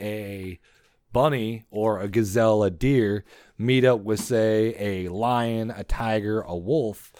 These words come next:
they are constantly battling their subconscious,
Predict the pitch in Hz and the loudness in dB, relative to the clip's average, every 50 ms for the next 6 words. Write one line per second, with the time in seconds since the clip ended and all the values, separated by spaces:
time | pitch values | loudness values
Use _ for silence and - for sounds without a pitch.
0 | - - - - - - _ _ _ - 107 110 123 123 123 123 127 127 - 113 | -20 -20 -20 -20 -20 -20 _ _ _ -6 0 2 4 6 6 6 4 2 2 0
1 | 113 113 - - - - 160 147 139 - 151 123 120 117 98 - 120 127 143 147 | 0 0 0 -2 -4 -4 -4 -2 -4 -4 -4 -4 -2 -2 -2 -2 -2 -2 -2 -2
2 | 135 120 113 107 107 107 107 110 104 104 104 104 104 101 - - 117 95 - - | -2 -2 -2 -2 -4 -4 -6 -4 -4 -2 -2 0 -2 -2 -4 -6 -8 -10 -10 -10
3 | - 120 123 127 127 117 - 127 120 117 110 - - - - - | -10 -10 -8 -8 -8 -8 -6 -6 -6 -6 -6 -8 -12 -16 -16 -20